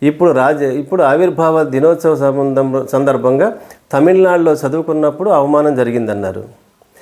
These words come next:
మరి ఏమైనా అన్నాటికి ఏమైనా సంబంధం ఉందా? సంబంధం లేని స్పీచ్గా కనిపిస్తుంది ప్రజలకు, మీరే వివరణ ఇవ్వాలి. తర్వాత ఏమంటున్నారు? తెలుగు, హిందీ సిని-, తమిళ సినిమాలు డబ్ చేసి హిందీలో రిలీజ్ చేస్తున్నారు,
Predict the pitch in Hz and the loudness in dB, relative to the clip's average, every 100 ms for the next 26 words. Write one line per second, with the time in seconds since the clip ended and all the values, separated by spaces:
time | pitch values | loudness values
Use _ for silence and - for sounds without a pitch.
0 | - _ 127 123 131 160 170 170 160 135 | -20 _ -2 0 2 4 4 2 2 0
1 | 123 98 - _ _ _ 120 165 170 175 | -4 -8 -16 _ _ _ -2 0 0 0
2 | 156 151 147 127 117 143 165 156 143 147 | 2 2 0 0 -2 0 2 2 2 0
3 | 165 151 131 156 165 160 151 147 - - | -2 -2 0 2 2 2 2 2 -2 -6
4 | 156 156 160 135 131 139 131 131 117 110 | -6 -2 -2 0 -2 -2 -4 -4 -2 -2
5 | 110 104 90 107 143 135 139 151 147 113 | 0 -2 -4 -10 -8 0 2 2 0 0
6 | 120 120 95 92 82 - _ _ _ _ | -2 -2 -4 -8 -8 -16 _ _ _ _
7 | _ - - - 143 165 180 175 170 170 | _ -20 -20 -6 0 2 2 2 2 0
8 | 165 160 156 147 151 151 120 135 180 185 | 0 2 2 0 -2 -2 -2 -2 2 0
9 | 170 147 135 117 113 104 135 180 175 147 | 0 -2 -2 -4 -6 -2 2 2 2 0
10 | 156 151 110 120 185 - _ _ _ _ | 2 2 0 -2 -4 -10 _ _ _ _
11 | _ _ _ _ _ _ _ - - - | _ _ _ _ _ _ _ -20 -12 -2
12 | 131 151 170 196 175 160 147 165 185 185 | 0 0 0 0 2 2 2 4 4 4
13 | 175 156 175 170 170 135 139 139 143 208 | 2 2 0 0 -2 0 -2 2 2 0